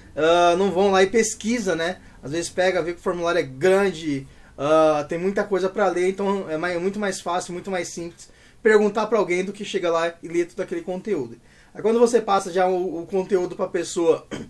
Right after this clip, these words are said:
<clears throat> ah, de uma forma simples e direta, ela fala, "Nossa, mas precisa de tudo isso?"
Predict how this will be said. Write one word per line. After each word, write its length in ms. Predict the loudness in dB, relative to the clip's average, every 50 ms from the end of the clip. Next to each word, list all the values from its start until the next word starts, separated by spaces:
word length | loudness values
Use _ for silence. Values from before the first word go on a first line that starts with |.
| -18 -20
<clears throat> 320 | -20 -20 -20 -20 -12 -4
ah, 240 | 0 2 2 2 2
de 80 | 2 0
uma 140 | 0 0
forma 300 | 2 2 2 2 0 -2 -4
simples 400 | -4 -4 -4 -4 -4 -4 -8 -10
e 80 | -10
direta, 420 | -6 -4 -2 0 2 2 0 0 -2
ela 100 | -4 -4
fala, 140 | -4 -2 -2
"Nossa, 240 | -2 -2 -2 -2
mas 180 | -4 -4 -6 -8
precisa 460 | -14 _ -12 -12 -10 -10 -10 -10 -10
de 80 | -8 -8
tudo 220 | -8 -6 -4 -4
isso?" 240 | -4 -6 -8 -12